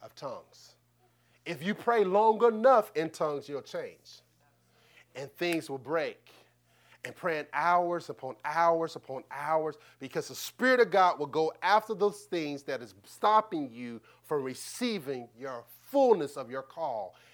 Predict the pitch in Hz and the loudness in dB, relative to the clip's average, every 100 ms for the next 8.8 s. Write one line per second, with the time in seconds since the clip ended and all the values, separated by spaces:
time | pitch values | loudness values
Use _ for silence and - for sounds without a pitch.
0 | _ - 226 226 202 196 185 - 196 247 | _ -8 -4 4 6 6 4 2 8 10
1 | 247 - 170 165 _ - 139 - - 233 | 10 4 0 -2 _ -16 -14 -10 4 6
2 | 247 226 196 170 165 151 - 170 160 147 | 6 4 -2 -2 -6 -12 -6 -6 -6 -8
3 | - 127 151 190 226 233 220 196 139 85 | -10 -16 -10 -6 -2 0 4 2 2 -6
4 | - - - _ _ _ _ - - 214 | -16 -18 -18 _ _ _ _ -10 2 4
5 | 208 208 196 - 170 151 165 - - - | 4 4 2 2 -2 0 -4 -6 -20 -10
6 | 143 - 135 _ - - - 220 240 240 | -10 -10 -20 _ -20 -6 2 6 8 6
7 | 240 156 139 - 214 214 226 196 190 180 | 2 -10 -8 -6 2 4 4 6 6 6
8 | - - 240 226 - - 151 135 | 0 -6 -2 -2 -4 -6 -6 -6